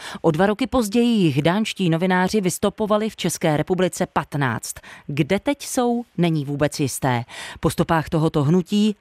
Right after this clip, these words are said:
u nás se vydali také reportérky Investigace C Z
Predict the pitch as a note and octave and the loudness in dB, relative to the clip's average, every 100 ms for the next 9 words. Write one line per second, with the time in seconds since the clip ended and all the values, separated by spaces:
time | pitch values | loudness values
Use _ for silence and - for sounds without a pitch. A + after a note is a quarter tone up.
0 | - E3 D#3 D#3+ G3 - - D3+ D3+ D3+ | 0 2 2 2 -2 -4 -2 0 0 0
1 | C#3+ C#3+ C3+ C3 D3+ F3 D#3 E3 D#3+ E3+ | 0 -2 -2 -2 0 0 2 0 0 -2
2 | D#3 D#3 D3+ - D3+ D3+ - D#3 E3 D3+ | -2 0 0 -2 -2 -2 -2 -2 0 0
3 | D3 | 2